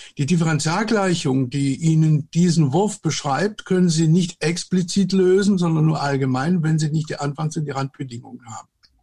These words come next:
So, und jetzt kommt sozusagen die Handlung beim Experiment. Sie müssen, damit Sie,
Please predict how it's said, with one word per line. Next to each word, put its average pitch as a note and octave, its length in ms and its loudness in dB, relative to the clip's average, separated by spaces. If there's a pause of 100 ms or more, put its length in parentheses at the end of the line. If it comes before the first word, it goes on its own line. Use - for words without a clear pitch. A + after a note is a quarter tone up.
(640)
So, E3+ 160 0
und C3+ 140 2
jetzt E3 240 -2
kommt G#3+ 300 0
sozusagen F3 360 -2
die D#3 120 2
Handlung F#3 400 2
beim B2+ 180 -4
Experiment. C#3 840 -2 (840)
Sie - 200 -2
müssen, E3+ 420 2
damit D3 380 0
Sie, C3 320 0